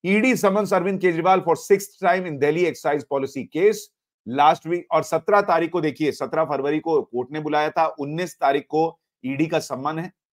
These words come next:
जब वो कोर्ट के सामने नहीं गए फिजिकली, वर्चुअली उन्होंने अपनी पेशी कर दी, तो वो ईडी के सम्मन में क्या ही जाएंगे? तब तो बजट सेशन चल रहा है भाई, बजट सेशन में नहीं रहेंगे क्या वो?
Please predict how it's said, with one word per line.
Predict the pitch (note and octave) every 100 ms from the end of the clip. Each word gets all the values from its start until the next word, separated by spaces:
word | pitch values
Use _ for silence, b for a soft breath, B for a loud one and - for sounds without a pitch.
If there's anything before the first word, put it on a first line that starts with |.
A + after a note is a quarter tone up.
| _ _ _ -
जब | D#3+
वो | E3
कोर्ट | E3 F3+ F#3
के | G3
सामने | E3 E3+ F3 F3+
नहीं | F3 F3
गए | E3+ D3 A#2 A2+ C3+ _ _ _ -
फिजिकली, | C#3+ C#3 E3 D3 A#2+ A#2 -
वर्चुअली | B2+ B2 D3+ D3+
उन्होंने | D#3+ C#3+ C#3+ C#3+ C#3
अपनी | A#2+ B2+
पेशी | C3 A#2+ - A2+
कर | A2+
दी, | E2 F2+ - _ _ _ -
तो | E3+
वो | G3+ G3+
ईडी | F3+ F3 G3
के | G3+
सम्मन | F3+ F3 F#3
में | F#3
क्या | F#3
ही | G3
जाएंगे? | F#3+ F#3 F3+
तब | E3
तो | C3 C#3+
बजट | C#3 F3+
सेशन | D#3+ F#3 F3+ F3
चल | E3+
रहा | E3
है | E3
भाई, | D#3
बजट | C#3 C#3 D3
सेशन | D3+ D3 D#3
में | D#3 D3+
नहीं | F3 A3+
रहेंगे | G3+ D3+ A#2
क्या | D3+ F#3+
वो? | - -